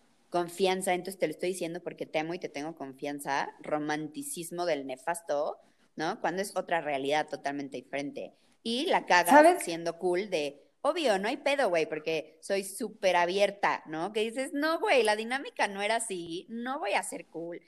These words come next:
Speaker 1: Y si quieres hacer eso, córtame y ten los huevos de cortarme", ¿ya sabes?
Speaker 2: Es que,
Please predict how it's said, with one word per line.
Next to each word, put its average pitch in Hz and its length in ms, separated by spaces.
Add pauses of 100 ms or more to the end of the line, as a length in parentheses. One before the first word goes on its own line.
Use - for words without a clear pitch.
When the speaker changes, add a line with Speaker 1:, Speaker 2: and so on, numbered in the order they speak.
(120)
Speaker 1:
Y 269 100
si 269 100
quieres 508 200
hacer 208 200
eso, 220 240
córtame 147 520
y 143 80
ten 233 180
los 277 140
huevos 220 280
de 208 120
cortarme", - 580
¿ya 139 160
sabes? 143 260 (180)
Speaker 2:
Es 285 140
que, 381 100